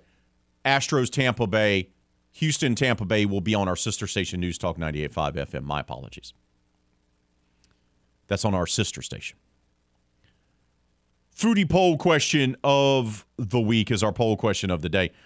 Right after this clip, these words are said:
What's your favorite Festival International food item? You've never been to Festival. This will be your first time. I've been a few times. I enjoy the food more than I do the music.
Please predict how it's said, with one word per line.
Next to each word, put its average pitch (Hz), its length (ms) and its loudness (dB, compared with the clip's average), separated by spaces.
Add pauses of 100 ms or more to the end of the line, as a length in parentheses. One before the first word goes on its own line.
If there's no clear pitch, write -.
(140)
What's - 180 -4
your 165 80 2
favorite 160 380 0
Festival 127 380 0
International 107 540 0
food 165 300 -6
item? 64 220 -8 (920)
You've 190 240 4
never 196 240 4
been 131 180 4
to 101 80 2
Festival. 101 420 -4
This 101 160 0
will 120 80 0
be 120 80 2
your 98 140 2
first - 260 -4
time. 65 280 -8 (480)
I've 143 260 2
been 175 140 0
a 147 60 0
few 117 220 -2
times. 76 520 -6 (580)
I 131 140 4
enjoy 156 340 2
the 113 80 0
food 135 340 2
more 107 200 2
than 101 140 0
I 95 60 2
do 87 160 -2
the 78 80 -4
music. 78 460 -4